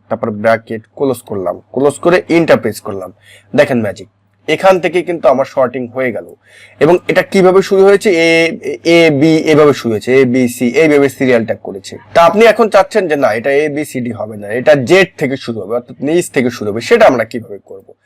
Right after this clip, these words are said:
আমরা এটাকে আবার ডিলিট করে দিই, এভাবে ধরেন ডিলিট করে দিলাম। ডিলিট করে দেওয়ার পরে এখন এখানে equal to সাইনকে কল করলাম, এস ও আর টি, শর্ট,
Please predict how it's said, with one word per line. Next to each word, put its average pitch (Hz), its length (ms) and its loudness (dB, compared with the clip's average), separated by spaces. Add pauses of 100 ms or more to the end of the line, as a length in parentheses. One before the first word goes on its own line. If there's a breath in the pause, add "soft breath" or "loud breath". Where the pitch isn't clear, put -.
(260)
আমরা 185 520 4
এটাকে 139 360 -2
আবার 123 380 0
ডিলিট 117 260 -8
করে 104 180 -12
দিই, 139 200 -4
এভাবে 113 280 -4
ধরেন 107 320 -6
ডিলিট 110 260 -2
করে 107 200 -4
দিলাম। 151 300 0 (440 soft breath)
ডিলিট 190 300 0
করে 208 140 2
দেওয়ার 180 200 4
পরে 147 180 -2
এখন 156 320 -4
এখানে 147 280 -2
equal 143 380 -6
to 123 60 -6
সাইনকে 120 340 -2
কল 113 220 0
করলাম, 117 300 -2
এস 143 300 0
ও 147 140 4
আর 104 160 6
টি, 107 180 -10
শর্ট, - 340 2